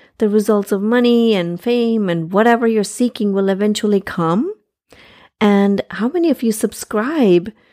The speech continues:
to working hard as a value? I see that over and over again with people around me, like, somehow working hard. "I work hard." It's like this big value.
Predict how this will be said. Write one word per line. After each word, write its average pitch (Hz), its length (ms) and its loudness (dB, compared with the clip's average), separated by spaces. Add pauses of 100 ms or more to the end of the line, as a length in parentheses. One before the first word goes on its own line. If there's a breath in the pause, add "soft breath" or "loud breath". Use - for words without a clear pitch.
(180 soft breath)
to 233 140 2
working 277 560 0
hard 202 680 -2
as 190 480 -2
a 180 200 -4
value? 208 1200 0 (540 soft breath)
I 247 60 -4
see 277 400 -4
that 220 320 0
over 254 240 -2
and 254 140 0
over 226 160 0
again 220 300 2
with 214 120 -2
people 214 380 0
around 208 500 2
me, 190 220 4
like, 175 220 -2
somehow 214 520 -2
working 208 460 -2
hard. 208 320 -2
"I 262 220 0
work 254 340 -2
hard." 233 320 0
It's 190 160 -4
like 196 160 -6
this 208 160 -4
big 226 420 2
value. 196 720 -2